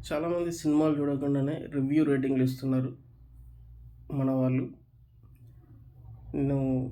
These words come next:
వాళ్ళ, వాళ్ళ రేట్-, రివ్యూలు, రేటింగ్లు చూసి ఈ రోజు నుంచి నేను ఒక నిర్ణయానికి వచ్చాను. జెన్యూన్‌గా సినిమా ఎలా ఉంది అనేటువంటిది ఒక సగటు ప్రేక్షకుడిగా చెప్దామనుకుంటున్నాను.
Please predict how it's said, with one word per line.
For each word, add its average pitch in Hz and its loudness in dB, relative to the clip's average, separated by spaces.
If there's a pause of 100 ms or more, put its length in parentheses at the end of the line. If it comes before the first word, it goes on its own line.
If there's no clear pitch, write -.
వాళ్ళ, 135 0
వాళ్ళ 135 0
రేట్-, 131 -2
రివ్యూలు, 151 2
రేటింగ్లు 135 2
చూసి 143 -2 (400)
ఈ - 0
రోజు 147 0
నుంచి 147 0
నేను 139 0
ఒక 127 -2 (440)
నిర్ణయానికి 139 0
వచ్చాను. 131 -2 (600)
జెన్యూన్‌గా 165 2
సినిమా 151 0 (540)
ఎలా 139 2
ఉంది 139 2
అనేటువంటిది 127 2
ఒక 160 -4
సగటు 131 0
ప్రేక్షకుడిగా 135 -2 (1000)
చెప్దామనుకుంటున్నాను. 127 0